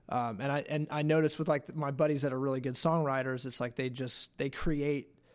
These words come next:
for the sake of creating, not for the sake of any kind of, um,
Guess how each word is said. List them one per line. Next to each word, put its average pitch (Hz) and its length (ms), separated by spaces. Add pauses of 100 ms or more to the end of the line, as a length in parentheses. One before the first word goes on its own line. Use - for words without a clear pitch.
(320)
for 143 140
the 127 100
sake 135 300
of 117 40
creating, 127 580
not 123 200
for 131 120
the 123 100
sake 120 300
of 120 100
any 120 160
kind 120 240
of, - 280 (720)
um, 107 420